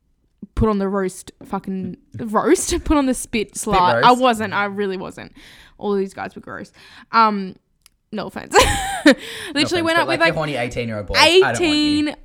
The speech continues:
Speaker 1: boys, literally eighteen of them, all foul. Like, we all went up the day before and we all went into the one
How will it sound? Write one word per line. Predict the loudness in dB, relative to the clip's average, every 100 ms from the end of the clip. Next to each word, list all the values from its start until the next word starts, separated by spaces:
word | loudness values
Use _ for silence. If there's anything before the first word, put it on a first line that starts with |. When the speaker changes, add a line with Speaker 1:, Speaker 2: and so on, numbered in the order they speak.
| -12
Speaker 1:
boys, | -8 0 2 4 2 -2 -6
literally | -6 -6 -4 -6 -6 -6
eighteen | -2 -2 -2 -4 -2
of | -4 -6
them, | -8 -8 -8
all | -4 -4 -4
foul. | -8 -6 -4 -2 -2 -4 -6 -10 _ -10
Like, | -4 -4 -6 _ _
we | -4
all | -2
went | -2 -4
up | -6
the | -8
day | -8 -8
before | -8 -8 -8
and | -6
we | -8 -6
all | -6 -6
went | -6 -8
into | -10 -10
the | -10
one | -10 -10 -12 -14